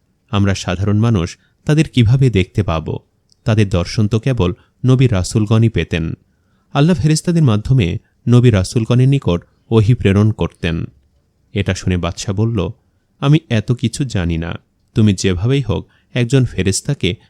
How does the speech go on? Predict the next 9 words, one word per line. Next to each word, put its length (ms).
আমার 280
নিকট 320
হাজির 340
করো। 320
মনে 220
রেখো, 380
তোমার 200
নিকট 360
কেবল 340